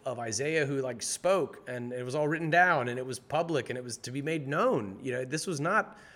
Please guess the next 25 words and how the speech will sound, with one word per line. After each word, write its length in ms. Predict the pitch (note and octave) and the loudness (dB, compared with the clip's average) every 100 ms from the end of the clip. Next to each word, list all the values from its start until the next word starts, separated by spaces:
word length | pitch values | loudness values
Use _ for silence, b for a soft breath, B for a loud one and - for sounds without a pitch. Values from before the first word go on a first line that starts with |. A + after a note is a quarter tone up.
| B B - | B B -8
this 100 | C3+ | 0
is 60 | |
not 220 | G3+ G3 A2+ | 2 2 2
hidden. 440 | D#3 A#3 F#3+ - - - _ _ _ _ _ | 2 4 2 -6 -16 -20 _ _ _ _ _
Okay, 120 | C#3+ | -4
there's 160 | D#3+ D3+ | -2 0
not, 260 | F3+ F3 E3+ | 0 -2 -2
not 160 | F#3 | 0
gonna 100 | G3+ | 2
be 80 | F3 | 0
a 40 | D3+ | 0
single 220 | G3+ F#3 | 0 0
person 280 | F#3 F#3+ F3 | -2 -2 0
in 60 | |
the 60 | D3 | 0
world 240 | E3+ G3 | 2 2
who 80 | D3+ | 0
can 140 | C3 | -4
claim 480 | A#2+ F3 G3 D#3 C3+ - B B - | -2 0 2 0 -2 -6 B B -2
that 180 | C#3 C3+ - - _ _ _ _ - | -2 -2 -18 -20 _ _ _ _ -6
they 100 | D#3+ | 4
had 180 | E3+ E3 | 6 6
no 260 | E3 F#3+ G3 | 4 4 4
clue 200 | F3 G3 | 6 4
about 380 | E3 D#3 - | 6 2 0